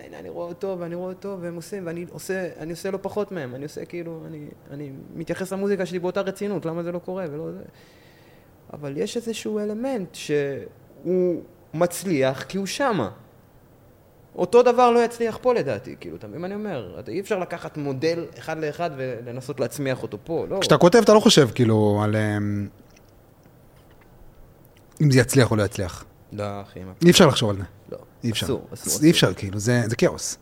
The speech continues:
Speaker 1: אסור, אחי. אתה, אתה יודע, אתה חושב על דבר, את-, שמע, אתה רוצה שכל שיר, אחי, יהיה השיר הכי טוב שאני...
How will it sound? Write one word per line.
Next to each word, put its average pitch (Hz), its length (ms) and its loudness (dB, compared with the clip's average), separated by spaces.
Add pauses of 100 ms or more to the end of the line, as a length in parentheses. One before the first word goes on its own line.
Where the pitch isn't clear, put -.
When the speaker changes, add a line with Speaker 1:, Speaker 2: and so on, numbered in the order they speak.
(100)
Speaker 1:
אסור, 95 480 -12
אחי. - 100 -18 (440)
אתה, 139 140 0
אתה - 140 -4
יודע, - 180 -6
אתה - 120 -2
חושב 226 360 -2
על 208 80 -4
דבר, 160 200 0 (100)
את-, 147 60 -10 (380)
שמע, 202 260 -10
אתה 139 120 -8
רוצה 113 220 -8
שכל 160 320 -6
שיר, 139 380 -6
אחי, 120 160 -12
יהיה 113 520 -6
השיר 131 240 -8
הכי 131 180 -10
טוב 123 180 -10
שאני... 104 300 -10